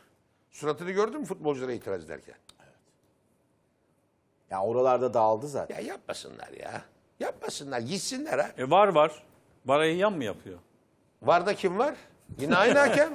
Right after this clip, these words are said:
Speaker 2: <laughs> Halis var.
Speaker 1: Yine Halis var.
Speaker 2: varda Halis var.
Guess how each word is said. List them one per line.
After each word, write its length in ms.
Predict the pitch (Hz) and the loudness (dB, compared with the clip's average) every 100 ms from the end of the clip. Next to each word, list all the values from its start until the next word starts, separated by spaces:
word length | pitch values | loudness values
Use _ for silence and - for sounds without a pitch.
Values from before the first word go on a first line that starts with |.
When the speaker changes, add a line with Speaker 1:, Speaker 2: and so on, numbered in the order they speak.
| - | -4
Speaker 2:
<laughs> 80 | - | 4
Halis 480 | - 226 117 214 | 6 6 4 0
var. 200 | 95 82 - - - _ | 0 -2 -4 -12 -20 _
Speaker 1:
Yine 160 | 139 247 | 0 4
Halis 380 | 294 285 233 240 | 6 4 0 -2
var. 180 | 285 - - - | -2 -4 -14 -10
Speaker 2:
varda 340 | 87 85 110 | -8 -2 0
Halis 340 | 104 98 98 | 2 0 -4
var. 140 | 90 | -6